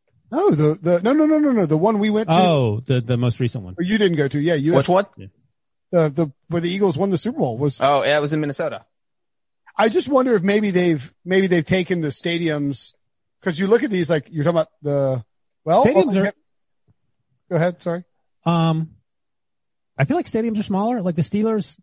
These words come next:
Speaker 2: Heinz Field is smaller in terms of the new, the newer stadiums. I would imagine Atlanta's bigger. I can't, I mean, we were all there, but it's hard to tell what the atmosphere was like 'cause we were stuck in the corner 'cause the, the issues of getting into the press box. But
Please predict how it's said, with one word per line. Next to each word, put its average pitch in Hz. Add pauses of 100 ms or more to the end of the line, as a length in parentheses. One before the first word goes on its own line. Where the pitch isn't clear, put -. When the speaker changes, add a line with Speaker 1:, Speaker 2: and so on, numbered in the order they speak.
Speaker 2:
Heinz 202
Field 196
is 190
smaller 185 (800)
in 147
terms 170
of 147
the 143
new, 143
the 139
newer 151
stadiums. 180
I 147
would 175
imagine 147
Atlanta's 139
bigger. 170 (640)
I 139
can't, 202
I -
mean, 156
we 185
were 165
all 160
there, 147
but 135
it's 147
hard 143
to 117
tell 147
what 131
the 120
atmosphere 123
was 110
like 107
'cause 113
we 117
were 107
stuck -
in 101
the 98
corner 117
'cause 104
the, 120
the 113
issues 104
of 117
getting 107
into 104
the 98 (480)
press 135
box. - (580)
But 117